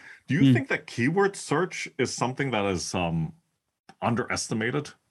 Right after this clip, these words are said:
Speaker 1: uh, when it comes to, uh, producing podcasts? Like, people, people tend not to give it the airtime that it actually deserves?
Speaker 2: Yeah, well, I think it's, uh, it's a really kind of, I guess you could say it's an emerging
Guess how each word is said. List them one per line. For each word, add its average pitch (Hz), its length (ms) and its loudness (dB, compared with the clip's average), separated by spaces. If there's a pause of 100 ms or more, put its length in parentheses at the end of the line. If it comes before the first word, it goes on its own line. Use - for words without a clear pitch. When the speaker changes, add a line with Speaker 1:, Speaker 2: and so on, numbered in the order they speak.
(220)
Speaker 1:
uh, 101 80 0
when 107 140 -2
it 104 80 -6
comes 113 180 -6
to, 107 260 0
uh, 92 220 0
producing 104 420 -2
podcasts? 113 520 -2
Like, 101 160 0
people, 113 300 0
people 107 380 -4 (100)
tend 117 260 -2
not 113 180 0
to 101 220 0 (360)
give 127 200 4
it 110 100 -2
the 107 160 0
airtime 107 380 0
that 107 120 0
it 95 120 0
actually 95 300 -2
deserves? 90 480 -4 (480)
Speaker 2:
Yeah, 208 240 6
well, 156 180 8
I 160 160 6
think 180 180 4
it's, 151 220 2
uh, - 160 0
it's 147 180 0
a 131 100 2 (140)
really 135 240 6
kind 123 220 4
of, 113 200 2 (840)
I 120 60 2
guess 160 240 4
you 127 40 4
could 123 140 2
say 123 140 6
it's 120 120 2
an 120 80 8
emerging 127 960 8